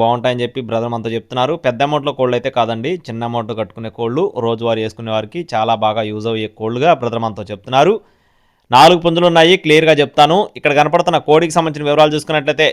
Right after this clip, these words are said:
దీని యొక్క రంగు చూసుకున్నట్లయితే కాకిడాగ్గా బ్రదర్ మనతో చెప్తున్నారు ఫ్రెండ్స్. రంగు వచ్చేసి కాకిడాగ. ఎత్తు చూసుకున్నట్లయితే ఇరవై మూడు అంగుళాలు, బరువు విషయం చూసుకున్నట్లయితే మూడున్నర కేజీలు, వయసు వచ్చేసి తొమ్మిది నెలల వయసు కల్లా పటాపుంజుగా చెప్తున్నారు ఫ్రెండ్స్. నైన్ మంత్స్ వయసు కలిగిన కోడిగా బ్రదర్ మనతో చెప్తున్నారు. దీని యొక్క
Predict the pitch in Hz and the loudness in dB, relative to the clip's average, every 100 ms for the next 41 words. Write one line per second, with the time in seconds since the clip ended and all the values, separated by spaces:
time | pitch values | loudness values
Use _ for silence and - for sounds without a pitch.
0 | - 117 139 143 143 139 147 160 160 151 | -2 -4 -2 -2 0 -2 -2 -4 -2 -4
1 | 151 175 147 147 151 147 135 160 135 131 | -4 0 4 4 4 2 4 2 2 -2
2 | 135 127 123 123 131 135 131 180 175 - | -2 -4 -4 -6 -2 0 0 -4 -6 -10
3 | 120 123 139 139 135 127 123 120 131 139 | -6 -4 -4 -4 -6 -2 2 2 4 4
4 | 170 208 - _ _ _ _ - 127 180 | 6 4 -2 _ _ _ _ -2 -2 4
5 | 196 185 180 170 156 123 131 135 135 135 | 4 4 2 2 2 2 2 2 2 4
6 | 143 151 170 - 127 131 156 160 151 151 | 6 8 6 0 0 2 0 -2 -6 -4
7 | 156 147 139 139 120 131 139 139 131 135 | -4 -4 -2 -4 -2 -2 0 -2 0 -2
8 | 139 160 190 - 127 139 165 160 151 165 | -2 -2 -2 0 0 0 -2 -4 -2 0
9 | 147 147 143 143 147 151 143 151 147 139 | -2 -2 -6 -4 -2 0 -2 -4 -2 0
10 | 139 139 143 135 127 - 131 127 170 175 | 0 -2 -2 -2 -4 -4 -2 0 -2 -6
11 | - 123 120 135 135 131 143 131 - 127 | -12 -4 -2 -2 -2 -4 -4 -4 -4 -8
12 | 127 120 135 151 120 120 120 110 110 107 | -4 -2 0 -2 -2 -2 -4 -6 -8 -8
13 | 127 139 185 220 _ _ _ _ 123 170 | 0 2 2 0 _ _ _ _ 2 6
14 | 202 190 | 6 4